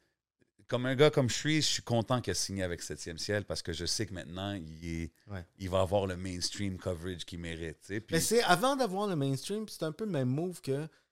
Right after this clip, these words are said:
Speaker 2: euh, tous les gars de cinq un quatre, euh, de cinq cent quatorze ont
Speaker 1: Cinq cent quatorze.
Speaker 2: fait en, en travaillant avec Joy Wright. C'est qu'il arrive un moment donné où t'atteins, euh, euh, une, une reconnaissance des streams, une notoriété,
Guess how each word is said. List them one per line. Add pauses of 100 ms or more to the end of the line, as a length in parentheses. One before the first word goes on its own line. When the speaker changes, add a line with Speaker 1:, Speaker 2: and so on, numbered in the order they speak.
(380)
Speaker 2:
euh,
tous
les
gars
de
cinq
un
quatre,
euh,
de
cinq
cent
quatorze
ont
Speaker 1:
Cinq
cent
quatorze.
Speaker 2:
fait (420)
en,
en
travaillant
avec (300)
Joy
Wright.
C'est
qu'il
arrive
un
moment
donné
où (300)
t'atteins, (180)
euh, (520)
euh, (180)
une, (360)
une
reconnaissance
des
streams,
une
notoriété,